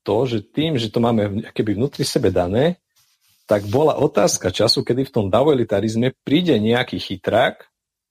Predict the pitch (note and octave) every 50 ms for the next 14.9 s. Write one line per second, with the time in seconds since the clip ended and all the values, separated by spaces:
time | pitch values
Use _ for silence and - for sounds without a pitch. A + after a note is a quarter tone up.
0 | _ _ _ _ _ _ _ _ _ _ _ _ _ _ - D3 D#3+ F3 F3 E3
1 | D#3+ D#3 D3+ C#3+ D3 C3+ - C3 A2+ G#2+ B2 C3 C#3 C3 G2+ _ A2 A2+ A#2+ B2+
2 | - - - - G#2+ F#2+ - - B2 A2 G2+ - - - G2+ A2 A#2+ C3+ B2+ A#2
3 | A2+ G2+ A2+ G#2 G2+ G2+ A#2 A#2+ A2+ G#2 G2 G2+ G2+ - - A2 G#2+ G#2 G#2 G2
4 | G#2 G2+ G2+ G2 - - G#2 G2 - - - A2 A2 G#2+ G2+ - - F2+ G#2 G#2+
5 | G#2 G#2+ G#2+ F#2+ - G#2+ G#2 G2+ F#2+ - _ - _ _ _ _ _ _ _ _
6 | _ _ - - - - B2 A2+ G#2+ - - _ _ _ _ _ _ _ - -
7 | - - G2+ F#2 F#2 - G2 F#2 F2+ F2 E2+ E2+ - - - _ _ _ _ _
8 | _ _ _ _ _ - - - G2+ B2+ E3+ - - _ _ _ _ _ _ _
9 | _ _ _ _ _ _ _ _ _ _ _ _ - A#2+ A2 - F3 F3 B2 -
10 | A2 A2 A#2 A#2 C3 D3 E3+ F#3 G3 G3+ - - _ - _ - A2 A2 C3+ D#3
11 | D#3 - D3+ C3+ C3 B2+ C3 C3+ B2 G#2+ F#2+ - - D3 D#3 D3+ D3+ - C3 A#2+
12 | A#2+ B2+ C3+ C3 A#2+ A#2+ A#2+ A#2+ B2 A#2+ A#2 A#2 A2+ G#2+ - _ _ _ _ _
13 | _ _ _ _ _ _ _ _ _ _ _ _ _ _ _ _ _ _ B2 G2+
14 | F#2 A2+ A#2 C3 A2+ C#3 B2+ B2+ B2 - - - C3+ C3+ C#3 C#3 C#3 -